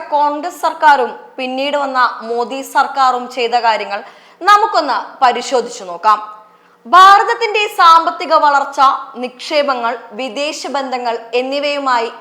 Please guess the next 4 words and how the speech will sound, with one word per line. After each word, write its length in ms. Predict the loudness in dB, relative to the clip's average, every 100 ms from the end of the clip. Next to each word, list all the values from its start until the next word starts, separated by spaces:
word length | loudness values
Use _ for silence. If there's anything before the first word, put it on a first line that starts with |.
| -6
ഇഴചേർന്ന് 560 | -4 -4 -2 -4 -4 -6
കിടക്കുന്ന 400 | -6 -6 -8 -10 -8
മേഖലയാണ് 580 | -8 -6 -6 -6 -6 -8 -10 -20 _ -10 -4
ദേശീയ 400 | 0 0 0 -2